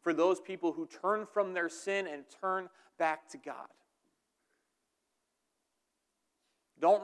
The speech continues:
read this and think, "Well, I can just continue living how I'm living and everything is gonna be fine."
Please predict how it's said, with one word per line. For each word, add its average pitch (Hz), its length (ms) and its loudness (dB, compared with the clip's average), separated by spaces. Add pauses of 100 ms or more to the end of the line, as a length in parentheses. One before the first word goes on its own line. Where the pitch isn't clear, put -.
read 202 240 2
this 170 200 4
and 156 140 -6
think, 170 240 -4
"Well, 170 340 6 (1500)
I 151 100 0
can 185 100 -6
just 175 140 -6
continue 160 320 -12
living 156 320 -4
how 156 160 -4
I'm 143 160 -6
living 147 320 -4
and 135 100 -6
everything 143 300 -6
is 135 100 -18
gonna 127 180 -18
be 120 120 -20
fine." 117 160 -20